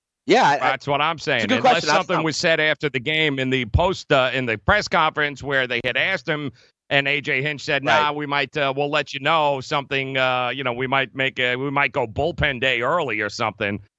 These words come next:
Speaker 2: Um, but, well, it, it, it should be up by, I would think, eight o'clock this morning, uh, East
Speaker 1: Yeah, we'll
Speaker 2: Coast
Speaker 1: keep
Speaker 2: time.
Speaker 1: checking.
Speaker 2: I, w-, I would think.
Speaker 1: We'll keep checking.
Speaker 2: Uh, we'll,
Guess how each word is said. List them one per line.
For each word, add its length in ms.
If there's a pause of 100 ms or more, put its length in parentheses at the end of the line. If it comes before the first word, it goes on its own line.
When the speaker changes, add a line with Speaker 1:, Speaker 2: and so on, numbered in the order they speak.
(140)
Speaker 2:
Um, 520 (580)
but, 160
well, 160
it, 240
it, 180
it 100
should 180
be 140
up 180
by, 560
I 160
would 220
think, 440
eight 180
o'clock 360
this 200
morning, 600
uh, 480
East 220
Speaker 1:
Yeah, 80
we'll 100
Speaker 2:
Coast 140
Speaker 1:
keep 80
Speaker 2:
time. 80 (120)
Speaker 1:
checking. 60
Speaker 2:
I, 40
w-, 180
I 100
would 180 (140)
think. 280
Speaker 1:
We'll 180
keep 100
checking. 140 (200)
Speaker 2:
Uh, 300
we'll, 200